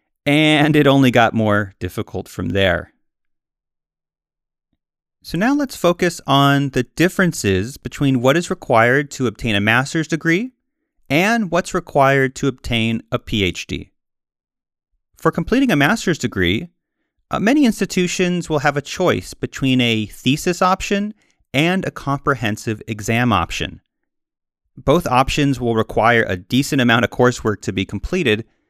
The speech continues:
uh, and if a student pursues the thesis option, they also will conduct research under the supervision of a faculty advisor. After completing the research, the student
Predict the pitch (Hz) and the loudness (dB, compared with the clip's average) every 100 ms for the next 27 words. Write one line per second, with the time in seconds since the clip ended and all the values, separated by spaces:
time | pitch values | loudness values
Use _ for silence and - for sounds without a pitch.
0 | _ _ _ _ _ - 117 147 151 151 | _ _ _ _ _ -4 0 0 0 -2
1 | 233 233 190 - 185 185 175 - 127 - | -2 -2 -4 -4 -2 0 -2 -2 -4 0
2 | 226 247 196 185 180 - 185 170 139 135 | 0 0 0 2 2 0 -2 0 0 0
3 | 175 185 185 151 147 139 139 135 120 139 | 0 -2 -4 -4 -4 -2 -2 -4 -4 -4
4 | 170 180 180 - - 175 208 175 - 156 | -2 -2 -2 -2 -2 0 0 -2 -4 -4
5 | 147 123 117 127 117 - - 143 143 135 | -4 0 0 0 -2 -4 -4 -4 -4 -2
6 | 107 101 - - 104 92 95 95 85 64 | -2 -2 -4 -6 -6 -2 0 0 0 -6
7 | - _ _ _ _ _ _ _ _ _ | -14 _ _ _ _ _ _ _ _ _
8 | _ _ _ _ _ - 131 143 147 143 | _ _ _ _ _ -8 -6 -4 -6 -4
9 | 262 285 151 110 98 101 101 - - _ | 2 4 4 4 2 0 -2 -6 -20 _
10 | _ 135 - 156 170 185 | _ -8 -4 -2 -2 -2